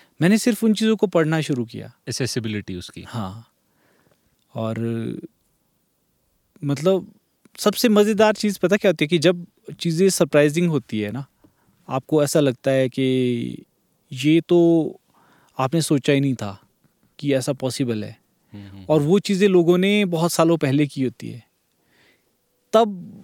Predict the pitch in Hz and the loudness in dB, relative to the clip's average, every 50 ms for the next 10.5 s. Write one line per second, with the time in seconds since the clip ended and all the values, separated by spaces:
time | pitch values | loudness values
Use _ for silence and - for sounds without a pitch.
0 | - - - 165 151 143 143 147 147 147 139 - 139 117 107 - _ - - - | -20 -12 -6 -4 -2 0 2 2 2 2 0 -4 -6 -6 -6 -10 _ -14 -4 -2
1 | 170 156 139 143 165 185 175 196 202 175 170 170 180 185 - 185 180 185 185 185 | -2 -2 2 2 2 4 4 4 4 4 4 4 4 4 2 2 2 4 4 2
2 | 170 156 165 165 170 170 160 147 139 143 143 139 135 147 143 139 127 143 143 139 | 2 2 4 4 4 4 2 0 -2 -2 -2 0 2 2 0 0 0 -2 -4 -4
3 | - - 143 131 127 131 131 135 135 131 123 131 127 135 131 123 123 123 127 123 | -2 -4 -2 2 2 2 2 2 0 -2 -2 -2 -2 -2 -2 -2 -2 -4 -4 -6
4 | 120 120 113 110 110 123 127 _ _ _ _ _ _ _ _ _ _ _ - 123 | -6 -6 -6 -6 -8 -8 -14 _ _ _ _ _ _ _ _ _ _ _ -8 -6
5 | 120 120 120 120 117 117 - - 156 139 - - 156 143 - - 143 127 135 135 | -4 -4 -4 -4 -4 -6 -4 -4 -4 -4 0 0 0 0 0 -2 -4 -2 -2 -4
6 | 123 123 135 135 131 131 123 120 120 - - - 127 123 - _ - 123 120 117 | -4 -2 -2 0 0 0 -2 -2 -6 -10 -12 -10 -10 -12 -12 _ -12 -10 -8 -8
7 | 117 117 - - - - - - - - - 147 - 143 135 131 117 135 135 - | -8 -10 -10 -12 -12 -14 -14 -16 -16 -16 -16 -8 -4 -2 -2 -2 -2 -2 -4 -4
8 | - - 127 117 113 113 117 _ _ _ _ _ _ 160 143 120 117 113 110 110 | -4 -4 -2 -2 -2 -4 -8 _ _ _ _ _ _ -16 -12 -10 -10 -10 -10 -10
9 | 110 113 117 113 113 120 127 - 123 120 117 117 110 107 113 113 - _ _ _ | -10 -10 -8 -8 -6 -6 -4 -4 -4 -4 -4 -6 -8 -8 -12 -14 -16 _ _ _
10 | 107 101 101 95 101 101 95 95 98 | -20 -18 -18 -20 -20 -20 -20 -20 -20